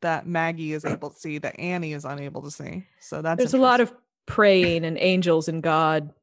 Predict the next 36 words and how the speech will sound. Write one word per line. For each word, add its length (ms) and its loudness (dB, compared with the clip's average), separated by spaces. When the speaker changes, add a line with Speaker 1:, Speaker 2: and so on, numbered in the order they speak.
Speaker 2:
in 180 -4
this, 340 -8
in 180 -4
this 300 -4
movie 340 -6
about 240 -4
an 100 -2
invisible 400 -8
child. 360 -4
Speaker 1:
Yeah. 380 4
Speaker 2:
Um, 80 -2
Speaker 1:
And 160 2
then 500 2
the 120 -8
son 760 -6
comes 340 -2
in 220 -2
and 160 -4
he's 200 -6
like, 340 -4
"Uh, 460 2
yeah, 360 6
I 140 2
can 140 -4
see 220 -2
it 140 -6
too." 340 2
So 160 -6
he's, 180 0
like, 160 2
really 280 -2
open 240 -4
to 80 -6
suggestion 720 -4
Speaker 2:
<laughs> 420 6
Speaker 1:
and 600 2